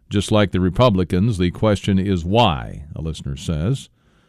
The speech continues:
Uh, "Hey, Brian, Chapin just said it, designed to overwhelm the system." He was going through what happens at a bond hearing.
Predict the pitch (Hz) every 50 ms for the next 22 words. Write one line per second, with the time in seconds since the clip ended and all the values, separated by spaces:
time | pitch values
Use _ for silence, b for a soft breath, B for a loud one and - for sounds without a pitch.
0 | _ _ _ _ _ _ _ _ _ _ _ _ 98 101 104 104 107 120 147 135
1 | 135 139 139 151 160 147 - - 151 170 - 139 139 123 123 156 147 - - 156
2 | 170 156 123 107 90 92 101 92 95 123 135 139 131 123 120 120 135 160 156 156
3 | 147 131 139 147 147 139 131 117 104 - - 156 127 - - 90 76 73 80 87
4 | 87 85 85 110 104 98 95 90 - 104 101 95 98 98 95 98 101 98 - 101
5 | 95 87 - 92 85 82 80 73 71 - - 107 110 113 104 101 92 92 90 82
6 | 78 80 87 104